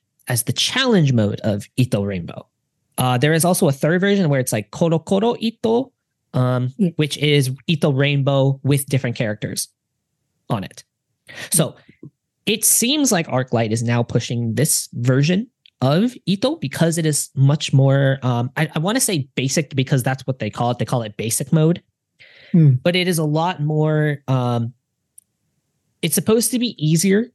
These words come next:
Speaker 1: and it's supposed to be more, um, conversational.
Speaker 2: Yeah.
Speaker 1: The point is not to, like, get mad about putting things out of order. It's about just having the conversation there. So everybody has one card and then you can argue about it.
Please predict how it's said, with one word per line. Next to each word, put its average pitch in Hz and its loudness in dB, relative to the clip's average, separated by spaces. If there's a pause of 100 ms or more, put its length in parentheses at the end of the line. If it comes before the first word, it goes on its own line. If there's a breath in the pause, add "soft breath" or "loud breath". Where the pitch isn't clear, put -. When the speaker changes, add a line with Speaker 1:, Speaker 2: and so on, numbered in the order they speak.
(140)
Speaker 1:
and 147 4
it's 135 0
supposed 165 2
to 170 4
be 175 2
more, 156 4 (280)
um, 120 0 (520)
conversational. 139 -4 (920 soft breath)
Speaker 2:
Yeah. 180 6
Speaker 1:
The 147 4
point 170 0
is 160 2
not 147 2
to, 160 2
like, 135 0
get 135 -4
mad 131 -2
about 117 -4 (300)
putting 151 0
things 131 0
out 123 -2
of 110 -8
order. 131 -2 (560)
It's 147 0
about 127 0
just 123 -4
having 127 -4
the 120 -6
conversation 113 -4
there. 101 -4
So 107 -4
everybody 110 -2
has 127 -2
one 110 0
card 110 -2
and 107 -4
then 107 -4
you 107 -4
can - -4
argue 110 -2
about 104 -4
it. - -14